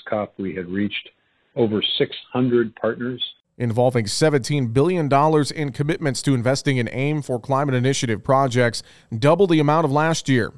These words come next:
Speaker 2: In that time, the number of innovation sprints nearly tripled to seventy-eight.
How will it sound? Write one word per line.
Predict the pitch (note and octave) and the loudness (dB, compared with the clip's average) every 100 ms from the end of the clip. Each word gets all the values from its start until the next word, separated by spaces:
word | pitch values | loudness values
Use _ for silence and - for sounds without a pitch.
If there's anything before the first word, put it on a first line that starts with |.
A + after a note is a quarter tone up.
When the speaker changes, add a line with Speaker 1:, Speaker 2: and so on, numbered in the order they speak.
| - | -6
Speaker 2:
In | C3 | -2
that | C#3+ D#3 C#3 | 0 0 2
time, | C#3+ C#3 | 2 2
the | C3 | 2
number | D3 D3 | 2 2
of | C3 | 2
innovation | C#3+ C3+ C#3+ C3 | 2 0 0 -4
sprints | - - D3 C#3+ A#2+ | -4 -2 -2 -2 -2
nearly | C3 D3+ C3 | -2 -2 -4
tripled | - F#3+ - B2 B2 _ _ | -2 -2 2 0 -2 _ _
to | - | -8
seventy-eight. | - D#3 C#3+ A#2+ A#2+ C#3 A2+ | -2 -2 0 0 2 2 0